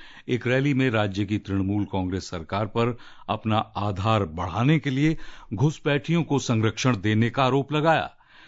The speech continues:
श्री मोदी ने आगामी विधानसभा चुनावों को बंगाल के अस्तित्व और उसकी आत्मा की रक्षा की लड़ाई बताया। श्री मोदी ने सांप्रदायिक समीकरणों पर मुख्यमंत्री ममता बनर्जी की टिप्पणियों की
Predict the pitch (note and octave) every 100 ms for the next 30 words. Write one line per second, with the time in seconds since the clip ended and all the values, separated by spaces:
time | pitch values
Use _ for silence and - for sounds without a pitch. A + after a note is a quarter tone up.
0 | - - C3 C3+ C3+ C3+ B2 A2 G#2+ A2+
1 | A#2 G2 G2 G2+ F#2+ F#2+ F#2+ F#2+ G2 A2+
2 | B2+ B2+ A#2+ A2 - - - F#2 B2 A#2+
3 | B2+ B2 A#2+ A2 - B2+ G#2+ B2 A2+ A2
4 | - A2 A#2 A2+ A2+ G2+ G#2+ G2+ A#2+ G#2
5 | G2+ G2+ A2 G#2 G#2 A2+ A#2 - - -
6 | - A#2+ A#2 A#2 A#2 A#2 G#2+ G#2+ G#2+ A2
7 | G#2+ A2 G#2 A2 A2 G#2+ G#2+ A2 G#2 A2
8 | G#2+ G2 - - - G#2+ A#2 - A#2 A2
9 | A2+ G#2+ A2+ G2+ A2 G#2 A2 G2+ G#2+ G2+
10 | G2+ G#2 G#2+ A2 - A2 A2+ F#2+ A2+ G#2+